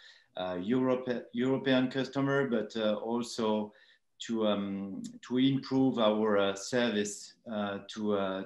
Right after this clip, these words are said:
to the North American market.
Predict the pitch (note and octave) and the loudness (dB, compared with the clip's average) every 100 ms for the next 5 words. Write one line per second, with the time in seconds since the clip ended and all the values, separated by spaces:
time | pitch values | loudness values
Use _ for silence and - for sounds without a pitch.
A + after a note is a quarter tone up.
0 | - A2 G#2 G2 F#2+ G2 G2 A2+ A#2 A2 | -8 -10 -4 -2 -2 -4 -2 0 0 0
1 | A2+ G#2+ G#2+ G#2 G#2+ G#2 G2 G2 F#2+ - | -2 2 2 0 -2 -4 -2 -4 -4 -6
2 | D#2 - | -16 -18